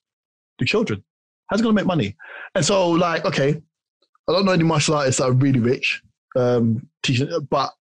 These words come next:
I know P Ts out that are. So I decided to go into personal training, and that was a journey within itself.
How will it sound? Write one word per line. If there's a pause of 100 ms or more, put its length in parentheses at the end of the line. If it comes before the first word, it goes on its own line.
(200)
I
know
P
Ts
out (240)
that
are. (640)
So
I
decided
to
go
into
personal
training, (320)
and
that
was
a
journey
within
itself.